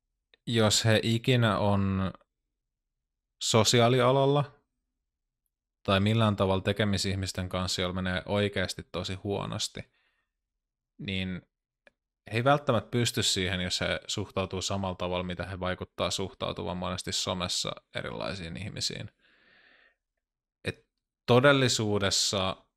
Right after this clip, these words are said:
mukaan lukien he, niin ihmiset, jotka on kokenut tosi ikäviä kokemuksia,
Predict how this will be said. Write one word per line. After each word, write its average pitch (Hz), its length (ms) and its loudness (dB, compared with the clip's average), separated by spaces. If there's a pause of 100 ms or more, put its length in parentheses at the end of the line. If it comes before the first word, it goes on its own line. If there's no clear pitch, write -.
(220)
mukaan 101 400 0
lukien 95 360 -2
he, 104 340 -4 (960)
niin 95 480 -2 (800)
ihmiset, 123 320 2
jotka 117 240 -2
on 110 100 2
kokenut 117 340 2
tosi 107 280 2
ikäviä 101 320 0
kokemuksia, 98 840 -4